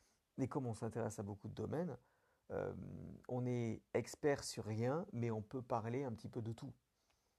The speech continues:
Et c'est exactement ce qui se passe lorsque on fait de la philosophie. Moi, j'ai fait de la philosophie et j'ai jamais vu autant de pertinence dans les sujets philosophiques que j'avais à l'époque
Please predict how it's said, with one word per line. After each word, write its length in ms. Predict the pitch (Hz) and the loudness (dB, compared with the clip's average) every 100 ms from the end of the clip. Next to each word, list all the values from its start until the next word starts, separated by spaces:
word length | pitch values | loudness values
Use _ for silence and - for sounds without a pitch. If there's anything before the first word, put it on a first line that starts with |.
| _ _ _ | _ _ _
Et 40 | 107 | -10
c'est 160 | - | -6
exactement 480 | 107 104 107 107 113 | -2 -2 -2 -2 -4
ce 60 | - | -4
qui 100 | 107 | -4
se 80 | |
passe 240 | - 120 - | 2 2 0
lorsque 300 | 107 - 110 101 104 98 - - - | -6 -6 -4 -4 -4 -8 -12 -14 -10
on 120 | 95 | -10
fait 160 | - 107 | -8 -4
de 60 | |
la 60 | 101 | -2
philosophie. 520 | - 104 101 101 147 | -2 -4 -6 -4 -2
Moi, 80 | 123 | -2
j'ai 120 | 107 | -2
fait 120 | 101 | -2
de 40 | 104 | -2
la 60 | |
philosophie 580 | 107 107 104 104 107 147 - - - - - - | -2 -4 -4 -4 -4 -8 -10 -18 -20 -20 -20 -2
et 80 | 131 | 2
j'ai 160 | 127 151 | 4 4
jamais 400 | 131 165 165 147 | 6 4 4 0
vu 440 | 131 160 180 285 | -2 0 0 0
autant 680 | 175 151 - - 151 151 156 _ _ _ _ _ | 2 0 2 2 2 2 -4 _ _ _ _ _
de 140 | 117 123 | -2 -2
pertinence 1080 | - 185 - - 156 139 143 143 - - - _ _ _ | 2 0 0 -4 -2 0 0 -2 -6 -10 -16 _ _ _
dans 100 | 135 | 0
les 120 | 123 | 2
sujets 360 | 123 - 147 147 | 0 -2 -2 -2
philosophiques 680 | - 135 127 117 - 131 - | -2 0 0 0 -2 -6 -4
que 100 | 123 | -2
j'avais 440 | 113 110 127 131 | 0 0 0 0
à 100 | 95 | 0
l'époque 580 | 101 110 123 123 123 | 0 -2 0 0 -2